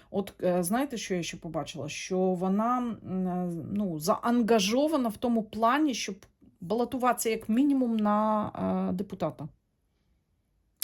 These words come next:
Ось якось так я це бачу. Це як мінімум. А можливо, і більше. Ось якось так.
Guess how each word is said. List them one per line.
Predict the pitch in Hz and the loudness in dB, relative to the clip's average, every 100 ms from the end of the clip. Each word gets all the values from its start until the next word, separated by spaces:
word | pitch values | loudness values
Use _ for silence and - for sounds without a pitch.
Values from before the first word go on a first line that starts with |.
| - | -8
Ось | 190 196 | -6 -4
якось | 196 196 190 | -4 -4 -8
так | - 147 - | -8 -10 -10
я | 143 | -12
це | - - | -12 -12
бачу. | - - - | -12 -12 -12
Це | - 208 | -4 -4
як | 208 | -2
мінімум. | 220 214 170 143 135 - _ - - - _ | 0 2 2 -2 -8 -12 _ -20 -20 -20 _
А | - 202 | 0 4
можливо, | 208 208 254 302 | 6 4 2 2
і | 294 | 0
більше. | 190 160 143 - 135 151 _ _ _ _ _ _ _ _ _ _ _ _ _ _ _ _ - | 0 -2 -4 -8 -8 -10 _ _ _ _ _ _ _ _ _ _ _ _ _ _ _ _ -10
Ось | 180 190 175 | -6 -6 -6
якось | 180 185 180 | -8 -6 -8
так. | - 143 - | -8 -10 -12